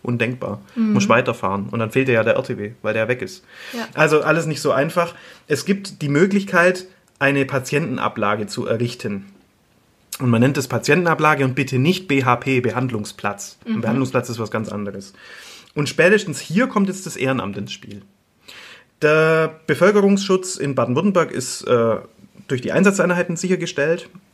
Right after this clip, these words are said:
Speaker 1: In anderen Bundesländern ist das ähnlich. Und zwar gibt's hier in Baden-Württemberg mindestens zwei Einsatzeinheiten je Landkreis. Manche haben auch vier, manche haben
Speaker 2: Mhm.
Speaker 1: drei, ich glaub, manche haben sogar fünf, je nach Fläche. Und, ähm, eine gesamte Einsatzeinheit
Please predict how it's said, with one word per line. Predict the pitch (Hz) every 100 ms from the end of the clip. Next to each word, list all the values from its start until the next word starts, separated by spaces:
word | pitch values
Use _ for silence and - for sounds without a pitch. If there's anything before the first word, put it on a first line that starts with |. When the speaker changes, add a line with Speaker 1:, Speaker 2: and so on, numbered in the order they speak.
| -
Speaker 1:
In | 123 117
anderen | 127 135 127
Bundesländern | 127 123 123 120 113
ist | 101 92
das |
ähnlich. | - 131 170 208 - _ _ _ _ _ _ -
Und | 120
zwar | 127 123
gibt's | -
hier | 143
in | 127
Baden-Württemberg | 110 117 180 165 139
mindestens | 147 143 123 -
zwei | 117 117
Einsatzeinheiten | 117 120 120 - 110 113 113
je | 107
Landkreis. | 104 110 - - - - - _ _ _ _ -
Manche | 113 120
haben | 120
auch | 113 -
vier, | 190 202 196 196 120
manche | 117 107
haben | 117
Speaker 2:
Mhm. |
Speaker 1:
drei, | 180 185 175 170 165
ich | -
glaub, | 104 -
manche | 131 135
haben | 104
sogar | 101 98
fünf, | - 120 - - - - - -
je | 117
nach | 113
Fläche. | - 120 143 147 - - _ _ _
Und, | 139 139 135 131 -
ähm, | 135 127 127 123 -
eine | 135
gesamte | 123 131 185 220 147
Einsatzeinheit | 190 233 208 190 208 214 220 -